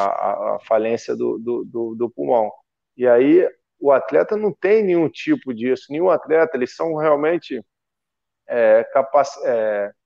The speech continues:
eles têm a capacidade deles, é,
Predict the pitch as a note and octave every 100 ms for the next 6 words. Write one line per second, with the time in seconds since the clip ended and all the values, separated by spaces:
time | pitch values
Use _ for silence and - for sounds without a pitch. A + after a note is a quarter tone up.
0 | _ _ _ - B2+ - D#3+ D#3 D3+ D#3
1 | - C3 C#3+ B2 G#2+ C#3 D#3 C#3+ - _
2 | B2+ A#2 A2+